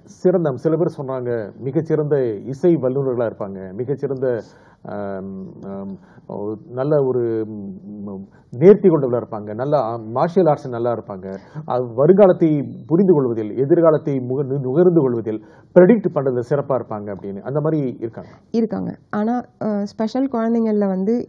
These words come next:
Speaker 2: எல்லாருமே வந்து எதுக்குமே பயன்படாதவங்க கிடையாது. சில பேரு யூனிக் டேலண்ட் இருக்காங்க, சில பேர் சிங்கர்ஸா இருக்காங்க, சில பேரு டான்சர்ஸா இருக்காங்க, சில பேரு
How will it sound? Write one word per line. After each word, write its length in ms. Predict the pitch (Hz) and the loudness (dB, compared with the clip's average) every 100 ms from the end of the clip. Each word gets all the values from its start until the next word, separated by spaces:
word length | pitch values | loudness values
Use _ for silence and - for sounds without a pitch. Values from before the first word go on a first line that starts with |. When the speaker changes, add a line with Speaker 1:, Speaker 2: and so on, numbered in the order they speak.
| - | -4
Speaker 2:
எல்லாருமே 680 | 190 196 220 233 233 240 233 | -2 0 0 0 0 0 0
வந்து 480 | 208 208 226 226 - - - - | -2 0 0 -2 -6 -20 -10 0
எதுக்குமே 580 | 196 226 220 226 226 233 | 2 2 0 0 0 -2
பயன்படாதவங்க 680 | 196 202 214 196 190 196 202 | -2 -2 0 0 0 0 -2
கிடையாது. 580 | 190 175 165 160 185 214 _ _ _ | -2 -2 -2 -2 -4 -6 _ _ _
சில 280 | _ 196 190 | _ -4 -4
பேரு 520 | 190 196 214 233 - - _ _ _ | -2 0 2 0 0 -8 _ _ _
யூனிக் 440 | 202 233 285 294 202 | 2 4 4 2 -2
டேலண்ட் 300 | 190 196 185 | 0 0 -2
இருக்காங்க, 360 | 175 170 165 | -4 -4 -4
சில 200 | 175 185 | -4 -4
பேர் 240 | 185 214 - | -2 -2 0
சிங்கர்ஸா 420 | 214 240 233 208 | 2 2 0 -2
இருக்காங்க, 480 | 185 175 165 165 175 - - _ | -2 -4 -4 -4 -6 -10 -20 _
சில 240 | - 190 | -6 -4
பேரு 380 | - 196 208 196 | -2 0 0 0
டான்சர்ஸா 460 | 180 190 220 226 196 | 0 -2 -2 -4 -4
இருக்காங்க, 400 | 185 170 170 175 | -4 -4 -4 -4
சில 200 | 185 180 | -2 -4
பேரு 280 | 185 190 | -2 -2